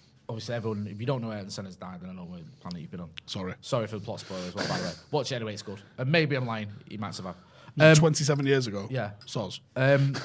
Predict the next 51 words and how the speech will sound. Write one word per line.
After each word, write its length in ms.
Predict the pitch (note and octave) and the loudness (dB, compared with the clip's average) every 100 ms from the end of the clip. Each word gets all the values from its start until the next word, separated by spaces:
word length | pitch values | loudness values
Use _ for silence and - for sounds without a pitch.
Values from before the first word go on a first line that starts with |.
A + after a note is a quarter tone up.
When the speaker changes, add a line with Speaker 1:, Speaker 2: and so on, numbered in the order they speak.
| - - | -8 -8
Speaker 1:
<coughs> 360 | C3+ - - - | -10 -12 -20 8
but 340 | B3 D#3+ - - - _ - | 10 10 6 -12 -20 _ -4
it's 160 | E3 | -4
building 360 | - A3 A3 G#3 | 10 12 12 8
up 100 | F#3 | 2
to 100 | F3+ | -2
it, 20 | |
it's 80 | C3 | 0
building 240 | F3+ F3 E3 | 2 4 2
up 60 | |
to 140 | D3+ D#3+ | 2 0
it, 140 | D3 | 2
and 120 | C3+ C3+ | 0 -2
there's 120 | C3 | 0
the 80 | D#3+ | 0
other 100 | D#3+ | 2
guy 140 | D3+ | 2
that 60 | C#3+ | 2
has 100 | C3 | -2
the 60 | C3 | -2
crash 320 | D#3 C#3+ - | 2 2 0
before. 500 | C3+ D3+ C#3 C#3 C3+ | -2 2 2 2 4
Speaker 2:
Rush 220 | D#3+ E3 E3 | 8 8 8
is 80 | C#3+ | 6
a 20 | |
good, 180 | C3+ C3 - - _ - | 4 2 -4 -20 _ -4
uh, 80 | |
Formula 360 | B2+ E3+ D#3+ C#3+ | 6 8 10 8
One 180 | C#3+ B2+ | 8 6
and 200 | C#3 C3 | 2 0
Speaker 1:
Oh, 40 | C3 | 2
Speaker 2:
sport 240 | D3+ C3 | 0 0
Speaker 1:
yeah, 100 | B2+ | -2
Speaker 2:
film. 120 | B2 A2 - | -4 -6 -10
Speaker 1:
there 100 | A#2 | -10
you 40 | |
go. 200 | A2 A2 - - - - | -8 -8 -8 -6 -6 -4
So, 480 | - F#3+ E3+ D#3+ - _ - | 4 6 6 4 -10 _ 0
and 140 | F3+ | 2
it 100 | F3+ | 2
does 160 | G#3 A3 | 0 -2
create 240 | - G#3+ | -2 -2
that 140 | F3 D#3 | -2 -2
sense, 300 | F3 D3+ D3 B2+ C3 | 0 0 -2 -6 -6
sense 340 | - D3 C3 | -2 0 0
of 80 | C3+ | -4
tension. 380 | - C3 - A2+ | -4 -4 -4 -6
You're 100 | A2+ | -6
like, 140 | G#2+ | -6
"Oh, 260 | A#2+ B2 A2+ | -8 -8 -8
no." 240 | A#2 A#2 | -8 -10